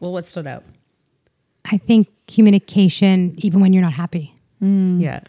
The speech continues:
Speaker 3: Mm-hmm.
Speaker 2: Yeah, 'cause I think a lot of people maybe feel more confident to talk when they are happy,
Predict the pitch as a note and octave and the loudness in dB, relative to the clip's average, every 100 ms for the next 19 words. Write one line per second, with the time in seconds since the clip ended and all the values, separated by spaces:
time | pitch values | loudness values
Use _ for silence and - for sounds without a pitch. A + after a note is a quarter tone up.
0 | - F3+ F3+ G#3+ G#3+ E3 - G#3+ G#3+ G3+ | -12 -8 -2 0 0 -2 -4 -2 0 0
1 | G3 G#3 G3+ F#3+ F#3 - _ _ G#3+ G#3+ | -2 -2 0 0 -2 -6 _ _ 0 2
2 | - G3+ F#3+ F3+ D#3+ F3 - E3+ F3+ F3 | 2 0 0 -2 -2 -4 -2 -2 0 0
3 | E3+ F#3 G3+ A#3+ C4 | 0 -2 -4 -4 -6